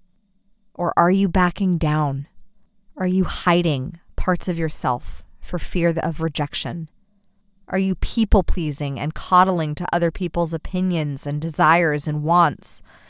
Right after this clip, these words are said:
and not really speaking up for who you are and what you want out of life? When you do that, you lose your street cred with yourself. So I challenge you today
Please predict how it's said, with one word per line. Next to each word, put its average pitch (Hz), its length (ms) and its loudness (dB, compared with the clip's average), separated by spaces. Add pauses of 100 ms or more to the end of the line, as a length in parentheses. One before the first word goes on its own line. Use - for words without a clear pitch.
(160)
and 156 180 -2
not 170 220 2
really 185 240 0
speaking 180 520 -4
up 180 200 0
for 165 160 -4
who 180 200 -2
you 165 240 -2
are 156 280 4
and 160 220 -2
what 165 160 -4
you 165 120 -6
want 151 380 -2
out 147 180 -4
of 147 140 -8
life? 139 480 -6 (1700)
When 160 160 -2
you 170 80 0
do 202 180 2
that, 190 460 0 (960)
you 151 120 -4
lose 156 300 -2
your 165 80 -4
street - 320 -6
cred 127 340 -8 (300)
with - 160 -10
yourself. 147 600 -4 (1080)
So - 180 -6
I 160 100 0
challenge 208 600 4
you 180 80 0
today 156 560 0